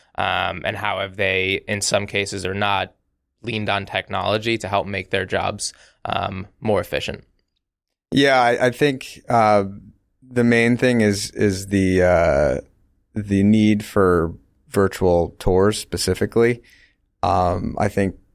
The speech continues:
Speaker 2: you know, with the amount of subleases going on in the market, I think the number one thing that the brokers think about when they're about to launch a space nowadays is,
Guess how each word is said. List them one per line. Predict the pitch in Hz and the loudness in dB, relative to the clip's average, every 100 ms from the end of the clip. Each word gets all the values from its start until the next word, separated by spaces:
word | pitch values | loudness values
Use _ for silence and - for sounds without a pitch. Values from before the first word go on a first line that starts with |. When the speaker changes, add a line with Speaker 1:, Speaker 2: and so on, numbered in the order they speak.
| _ - | _ -4
Speaker 2:
you | 98 | 0
know, | 87 | 0
with | - 104 98 | 0 -2 0
the | 98 | 2
amount | 98 98 95 | 2 2 0
of | |
subleases | - 95 90 95 92 92 98 | 0 0 2 2 0 -6 -2
going | 92 90 | 0 2
on | |
in | 90 | 0
the | |
market, | 90 90 90 | 0 0 0
I | 90 | -2
think | 92 92 | 0 -2
the | 92 | 0
number | 92 92 | 0 0
one | 90 87 | 0 -2
thing | - 90 90 | -2 -2 0
that | 85 - _ | -2 -4 _
the | 90 | -6
brokers | - 90 87 87 82 | 0 0 2 -4 -4
think | - 87 87 | -6 -4 -2
about | 82 82 58 | 0 0 0
when | 85 | -2
they're | 80 | -2
about | 82 82 80 | 0 0 0
to | 80 78 | -2 -2
launch | - 90 80 - | -2 -2 -2 -8
a | |
space | - - 87 87 | -8 -2 -2 -2
nowadays | - 80 76 - 73 82 | -6 -6 -6 -6 -4 -4
is, | 85 90 | -8 -14